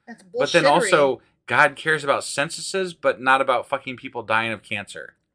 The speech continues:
Speaker 1: Right.
Speaker 2: Like, come on now.
Speaker 1: Yeah.
Speaker 2: Jimmy, this is some bullshit. And, and I saw somebody on Twitter say, say, you know, "This God that does all these things,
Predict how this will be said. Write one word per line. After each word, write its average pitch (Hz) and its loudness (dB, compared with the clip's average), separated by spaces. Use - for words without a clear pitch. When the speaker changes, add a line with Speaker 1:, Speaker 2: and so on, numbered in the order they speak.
Speaker 1:
Right. 226 2
Speaker 2:
Like, 123 0
come 143 -2
on 101 0
now. 80 -6
Speaker 1:
Yeah. 135 -8
Speaker 2:
Jimmy, 185 -4
this 151 -6
is 180 -8
some 139 -6
bullshit. 120 -6
And, 110 -6
and 110 -6
I 170 0
saw 170 2
somebody 139 -2
on 110 -4
Twitter 104 -6
say, 95 -10
say, 104 -8
you 101 -12
know, 104 -8
"This 107 -6
God 123 -2
that 104 -12
does 113 0
all 110 0
these 110 -10
things, 113 -12